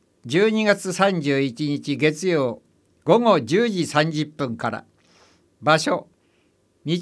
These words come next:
の駅みたら室蘭周辺。抽選券一枚五百円。抽選券取扱場所、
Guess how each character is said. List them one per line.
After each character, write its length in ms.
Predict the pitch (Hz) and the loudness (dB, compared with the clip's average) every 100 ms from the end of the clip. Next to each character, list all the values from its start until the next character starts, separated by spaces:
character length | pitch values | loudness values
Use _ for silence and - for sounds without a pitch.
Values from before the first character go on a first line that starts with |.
| 247 247 | -2 2
の 180 | 226 | 4
駅 380 | 208 190 175 180 | 4 4 0 0
み 160 | 160 143 | -2 0
た 140 | - | 4
ら 180 | 160 143 | 6 6
室 300 | 135 143 175 | 4 0 4
蘭 280 | 170 170 165 | 4 2 0
周 220 | - 170 | -2 0
辺。 300 | 131 131 117 - _ _ _ _ _ _ _ | 0 -4 -6 -10 _ _ _ _ _ _ _
抽 240 | - 247 | -2 0
選 280 | 240 247 180 | 0 0 0
券 340 | - 131 117 - - | -2 -2 -4 -8 -8
一 220 | 147 220 | -6 -2
枚 220 | 196 165 | 0 0
五 200 | - 143 | 0 0
百 320 | 170 190 185 | 2 2 0
円。 240 | 127 113 - _ _ _ _ _ _ _ | -2 -4 -8 _ _ _ _ _ _ _
抽 200 | - 208 | 0 2
選 240 | 196 208 175 | 4 2 2
券 220 | 170 156 | 0 2
取 240 | 165 180 | 2 2
扱 380 | 208 196 180 170 | 2 2 2 4
場 120 | 156 | 4
所、 320 | 151 151 147 | 4 2 -2